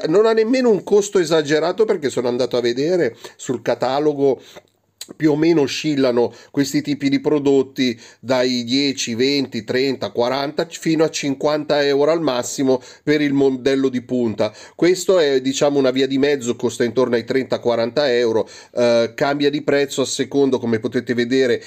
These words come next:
è munito di una sonda flessibile di ferro che voi potete piegare a piacimento,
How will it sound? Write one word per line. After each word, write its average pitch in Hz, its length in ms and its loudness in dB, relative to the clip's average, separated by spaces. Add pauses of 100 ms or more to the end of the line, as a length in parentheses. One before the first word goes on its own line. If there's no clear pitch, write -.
(120)
è 120 160 0
munito 147 460 0
di 117 120 -4
una 131 240 2
sonda 139 460 0
flessibile 127 840 -2
di 117 120 -4
ferro 113 640 0 (220)
che 120 240 -2
voi 135 220 0
potete 113 420 -6
piegare 117 420 0
a 107 40 0
piacimento, 113 840 -2